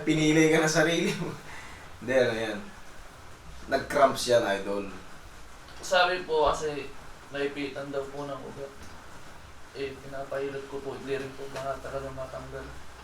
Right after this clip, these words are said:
Speaker 1: Ito na, i-, mamaya explain ko sa'yo kung ano yung, ano ng sciatica. Kaso to, dalawa yung sa'yo, eh.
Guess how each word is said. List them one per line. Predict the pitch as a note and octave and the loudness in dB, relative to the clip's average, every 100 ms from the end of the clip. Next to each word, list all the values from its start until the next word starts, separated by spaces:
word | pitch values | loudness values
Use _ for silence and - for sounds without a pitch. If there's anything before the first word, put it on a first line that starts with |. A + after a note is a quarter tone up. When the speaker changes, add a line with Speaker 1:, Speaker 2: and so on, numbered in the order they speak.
| - - - - - - - | -14 -14 -14 -14 -12 -14 -2
Speaker 1:
Ito | G3 F#3+ F#3+ | 2 6 6
na, | |
i-, | F#3+ F3 | 8 6
mamaya | D#3 D3 D3 B2+ | 6 4 6 4
explain | - C3 B2+ | 4 2 0
ko | - | 0
sa'yo | A2+ G#2+ | 0 0
kung | A2 | 2
ano | A2+ | 0
yung, | A2 G#2+ G2+ G2+ - - | 0 -2 -6 -8 -12 -6
ano | A2 A2 | -4 -2
ng | G2+ | -4
sciatica. | A2 G#2 F#2 F#2 E2+ | -4 -2 -4 -6 -6
Kaso | - G3 G#3+ A3 | 8 8 8 2
to, | B3+ | 2
dalawa | E3 D#3+ E3 F3+ | 8 10 12 10
yung | F#3 | 8
sa'yo, | E3+ C#3+ - C#3+ | 8 4 4 2
eh. | - | -2